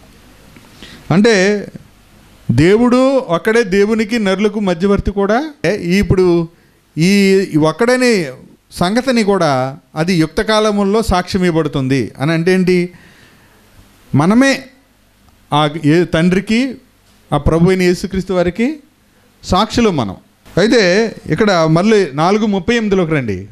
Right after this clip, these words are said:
ఇవన్నీ మనకి తెలిసి ఉండాలి. బాగా బైబిల్ చదివితే కనుక, నేను చెబుతున్న విషయాలు మీకు బాగా అర్థమవుతాయి. అర్థం కాకపోతే మళ్ళీ మొదటి నుంచి మూలపాఠాలు చెప్పుకోవాల్సిన పరిస్థితి ఏర్పడింది. దయచేసి వినాలి. టీవీలో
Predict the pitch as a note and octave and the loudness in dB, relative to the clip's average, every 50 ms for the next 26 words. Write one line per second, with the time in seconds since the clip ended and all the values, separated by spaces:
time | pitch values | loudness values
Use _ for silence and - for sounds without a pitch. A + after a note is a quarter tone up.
0 | - - C3+ C#3 C#3 D3 D#3 F#3 G#3 G#3+ G3 F#3+ F3+ F#3 D3+ F#3 D#3+ D3 C#3 C#3 | -2 0 2 2 2 2 2 2 2 2 0 0 -2 -2 0 0 2 2 2 2
1 | C#3+ D3 D3+ D3 - - - - - C#3+ D3+ D#3+ D3 E3+ D#3 D3 D3 C#3+ C#3+ E3 | 0 0 -2 -4 -8 -14 -20 -8 -2 0 0 0 2 0 0 2 2 2 2 0
2 | F3 D3+ C#3+ C#3+ D3 D3 C#3+ C3 B2 B2 B2 - - E3 B2+ B2+ C#3 C#3 C#3+ D3 | 0 0 -2 0 0 0 0 0 0 -2 -4 -8 -12 -6 -2 0 0 0 2 0
3 | C#3 C#3 C3 C3 B2+ - A#2+ A#2+ C#3 C#3 C3 D3 C3+ B2 B2 A2+ A#2 D3 D3+ A#2+ | 0 0 0 -2 -4 -4 -2 -2 -2 0 0 0 -2 -2 -2 -4 -4 -4 -2 -2
4 | G#2 G#2 A2+ - - - - - _ _ _ _ - _ _ _ _ - C3 A#2+ | -2 -4 -4 -6 -10 -18 -20 -20 _ _ _ _ -20 _ _ _ _ -4 -2 0
5 | - D3 D3 D3+ D3 D#3+ D3+ D3 C#3 C#3 A#2+ - D3 C3 B2+ A#2+ A2+ A2 G#2+ G#2+ | 0 0 0 0 0 0 0 0 0 0 0 0 0 0 2 2 2 2 0 0
6 | A2 A2+ G#2+ A2 A2+ A2+ A#2 A#2 A#2 A2 - A2 B2+ A#2 A2 G#2 G#2+ A2 G#2+ G#2+ | 0 -2 -2 0 -2 0 0 0 -2 -2 -2 -2 -2 -2 -2 -2 -2 -2 -2 -2
7 | G#2+ - _ _ _ _ _ _ _ _ _ _ _ - G2 A2 A#2 C3+ D3+ D3 | -6 -10 _ _ _ _ _ _ _ _ _ _ _ -6 -6 -4 -2 -2 0 0
8 | C#3+ C#3 C3 C3+ C3+ B2+ C#3 C#3 C3+ C3 C3 C3 B2 B2+ B2+ B2+ C#3 C3 C#3+ D3+ | 0 0 0 -2 -2 -2 0 0 0 0 0 0 0 0 0 0 0 -2 -2 -2
9 | C#3+ - - D#3 D3+ C#3+ C3+ C3+ C3 C3 C#3 B2+ C3 C3 C3 C3 C#3 B2+ B2+ - | -2 0 -2 -2 0 0 -2 -2 0 -2 -2 -2 0 0 0 0 -2 -2 -2 -2
10 | B2 B2+ A#2+ A2+ - C3+ B2+ A#2+ A#2+ A#2 - C3+ C3 A#2 A#2 A2 G#2 G#2 A2+ G#2+ | -2 -2 -2 -2 -2 -4 -2 -2 -2 -2 -2 0 0 0 0 0 0 -2 -2 -2
11 | G#2 G#2 G2+ G2+ F#2+ - - - - - B2+ D#3 E3 G#3 G#3+ G#3 - - G3+ F3 | 0 0 -2 -2 -4 -6 -12 -12 -4 -2 0 2 2 4 2 2 2 2 2 2
12 | C#3 C3 C#3+ E3 D#3+ C3 B2 B2+ C3+ C#3 C#3+ C#3+ D3+ F#3+ G3 - - _ _ _ | 2 2 0 -2 -2 -2 -2 0 0 0 0 2 0 -2 -2 -6 -12 _ _ _
13 | _ _ _ _ _ _ _ _ _ _ _ _ _ _ - G#3 A#3 A#3 B3+ A#3+ | _ _ _ _ _ _ _ _ _ _ _ _ _ _ 0 2 4 4 4 4
14 | A#3+ | 4